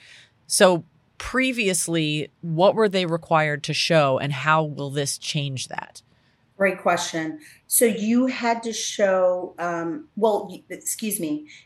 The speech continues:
Speaker 2: T D L R had to prove that you as a breeder sold twenty puppies that year.
Speaker 1: Okay.
Speaker 2: Well, as we know, they're cash transactions.
Speaker 1: Right.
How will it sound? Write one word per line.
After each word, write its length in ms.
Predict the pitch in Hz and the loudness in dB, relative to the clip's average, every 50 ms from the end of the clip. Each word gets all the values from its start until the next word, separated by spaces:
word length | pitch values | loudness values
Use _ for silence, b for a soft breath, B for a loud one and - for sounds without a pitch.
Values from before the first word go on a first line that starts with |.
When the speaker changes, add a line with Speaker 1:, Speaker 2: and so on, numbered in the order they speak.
| B _ - | B _ -8
Speaker 2:
T 240 | - - - 262 254 | -6 -4 -2 0 2
D 120 | 262 254 | 4 4
L 180 | 226 208 196 190 | 4 4 4 4
R 360 | 196 196 190 165 160 170 170 | 4 4 4 4 2 2 0
had 220 | - - 175 160 | -2 -4 -4 -4
to 80 | - 170 | -4 -4
prove 580 | - - - 233 226 196 165 156 151 156 175 - _ _ _ _ _ _ _ _ _ _ _ 170 | -8 -6 -2 -2 0 0 0 -2 -2 -6 -8 -12 _ _ _ _ _ _ _ _ _ _ _ 0
that 400 | 190 190 180 175 175 160 - - - _ _ _ _ _ _ _ | 2 4 4 4 4 2 -2 -4 -12 _ _ _ _ _ _ _
you 500 | - 165 160 175 214 247 220 185 175 175 | -20 -18 -12 -6 -4 -2 -2 -2 -2 -4
as 100 | 180 170 | -4 -4
a 40 | 180 | -6
breeder 340 | - - 208 202 185 175 175 | -6 -4 -4 -2 -2 -2 -2
sold 320 | 175 - - 170 160 - | -2 -2 -4 -4 -4 -4
twenty 240 | - 180 160 160 160 | -6 -6 -4 -4 -4
puppies 380 | 156 - 156 - - 151 147 - | -4 -4 -4 -4 -4 -6 -6 -4
that 240 | 143 139 135 135 143 | -4 -4 -6 -6 -8
year. 260 | 131 120 113 - - | -8 -8 -8 -8 -8
Speaker 1:
Okay. 320 | - 151 - 139 123 131 - | -8 -6 -6 -6 -8 -10 -10
Speaker 2:
Well, 160 | - 196 190 196 | -8 -6 -4 -4
as 140 | 202 185 - | -4 -6 -6
we 180 | 185 196 233 | -6 -2 0
know, 380 | 247 226 185 175 175 190 214 - | 2 2 2 2 0 0 -2 -4
they're 100 | - 160 | -6 -8
cash 380 | 156 - - 165 147 147 - - | -8 -8 -8 -8 -8 -8 -8 -8
transactions. 720 | - - 151 151 147 143 143 135 131 - - - 110 117 127 | -6 -4 -4 -4 -2 -2 -2 -2 -2 -4 -6 -4 -2 0 0
Speaker 1:
Right. 180 | 139 135 - | 0 0 0